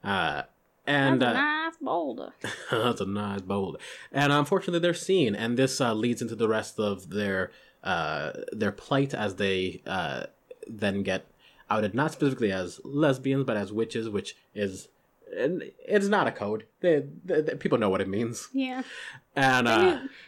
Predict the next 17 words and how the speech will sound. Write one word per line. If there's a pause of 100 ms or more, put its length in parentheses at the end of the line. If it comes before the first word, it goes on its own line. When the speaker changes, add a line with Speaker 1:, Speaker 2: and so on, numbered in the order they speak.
Speaker 2:
people
knew
some
weird
shenanigans
were
going
on
between
the
two
of
them, (120)
especially (380)
the
parents.
Speaker 1:
Mm-hmm.